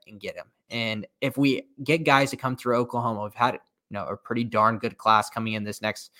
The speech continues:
twenty twenty-five class. We've already done a really good job at getting the majority of them already, but there's gonna be guys in the future, in the c-, next couple of years, that are gonna be, "Can't miss Oklahoma guys," that we need to make sure we back up that Bring strap for.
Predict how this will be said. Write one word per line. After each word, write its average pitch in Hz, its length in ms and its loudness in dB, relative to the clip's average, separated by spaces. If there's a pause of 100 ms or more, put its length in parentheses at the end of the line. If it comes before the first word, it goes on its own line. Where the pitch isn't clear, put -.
(180)
twenty 117 200 0
twenty-five 107 460 0
class. 120 300 4 (140)
We've 131 120 0
already 123 180 4
done 120 140 2
a 104 80 0
really 110 380 -2
good 113 180 0
job 110 260 2
at 110 120 -2
getting 110 180 -4
the 104 80 -2
majority 104 400 0
of 120 80 4
them 113 160 0
already, 117 640 2 (360)
but 123 200 6
there's 147 300 10
gonna 165 160 10
be 151 140 8
guys 117 420 6
in 120 160 -6
the 110 60 -2
future, 98 340 -6
in 98 80 -6
the 95 100 -10
c-, - 140 -10
next 117 220 -2
couple 120 260 2
of 113 80 2
years, 104 260 0
that 107 120 -4
are - 20 -6
gonna 113 80 -4
be, 104 120 -4
"Can't - 440 0
miss 131 300 0
Oklahoma 120 500 2
guys," 151 380 6 (240)
that 113 80 0
we 113 100 2
need 117 140 2
to 113 60 0
make 120 200 2
sure 117 180 0
we 107 200 0
back 110 320 4
up 110 160 0
that 107 180 0
Bring 101 180 -4
strap - 300 -8
for. - 340 -20